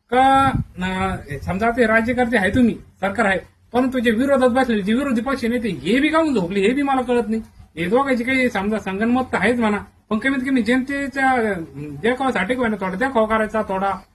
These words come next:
आरडाओरडा करायचा, जे, अं, विरोधी पक्ष आले असतील ते, ते बी शांत बसले. आणि सगळ्यात महत्त्वाचं म्हणजे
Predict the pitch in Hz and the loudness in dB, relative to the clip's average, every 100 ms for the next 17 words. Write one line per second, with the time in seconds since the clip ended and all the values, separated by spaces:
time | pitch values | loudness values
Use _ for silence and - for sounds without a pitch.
0 | _ 175 226 247 240 233 214 214 196 202 | _ 2 4 4 4 2 2 -2 -2 -4
1 | 190 208 208 165 170 170 240 202 190 208 | -2 -4 -4 -4 -4 0 0 0 -4 -4
2 | 202 175 170 175 156 170 170 - _ _ | -2 -2 -2 -6 -8 -12 -12 -14 _ _
3 | 285 302 294 208 220 240 247 202 190 - | -2 0 2 2 2 2 2 0 -4 -8
4 | - 160 220 220 226 269 277 285 262 233 | -10 -2 -2 2 2 4 4 2 2 0
5 | 196 175 220 | -2 -2 -4